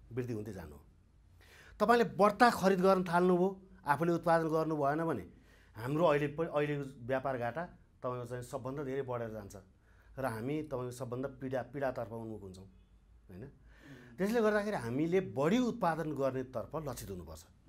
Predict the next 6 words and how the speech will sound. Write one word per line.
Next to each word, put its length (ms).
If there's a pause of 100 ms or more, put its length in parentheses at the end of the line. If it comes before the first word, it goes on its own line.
(500)
त्यसले 240
गर्दाखेरि 440
अहिले 460
रहेको 640
केन्द्रीय 600
प्रशासन 600